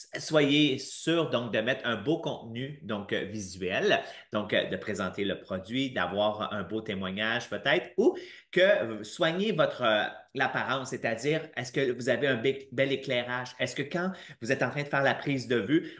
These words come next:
on voit que derrière vous c'est dégagé, qu'on voit pas par exemple une montagne de vaisselle, et cetera, et cetera. Racontez une histoire, comment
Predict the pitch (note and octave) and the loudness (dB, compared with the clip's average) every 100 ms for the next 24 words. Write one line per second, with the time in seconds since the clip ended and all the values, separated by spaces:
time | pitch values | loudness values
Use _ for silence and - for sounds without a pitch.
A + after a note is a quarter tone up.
0 | - A#2+ A#2 C#3 C#3 C#3 A#2 - A#2+ A2+ | -2 0 2 2 2 2 0 0 -2 0
1 | A#2+ G#2+ C3+ D3 B2+ G#2+ A#2+ A#2 A2+ A2 | -2 -4 -4 0 0 2 2 4 2 0
2 | A#2 B2 - B2+ A2+ B2 - B2+ A#2 G#2 | -4 -6 -6 -4 2 0 2 0 0 -4
3 | G#2+ A#2+ A#2+ A#2+ A2 A2 A#2 A2+ G#2+ G#2+ | -4 -4 -6 -4 -4 -2 -2 -2 -4 -4
4 | G#2 - A2 A2+ G#2+ G#2 G#2 G2+ G#2+ - | -4 0 0 0 -6 -8 -8 -4 -6 -6
5 | F#2 F2 - - - - - - C3+ D#3+ | -10 -10 -12 -14 -20 -20 -18 -4 -2 2
6 | D#3+ A3 G#3 F#3 - G3 A3 B3 D#3 A#2 | 2 2 2 0 -2 0 0 2 0 2
7 | F#2+ - - E3 D3+ D#3 E3+ | 0 0 2 4 4 2 2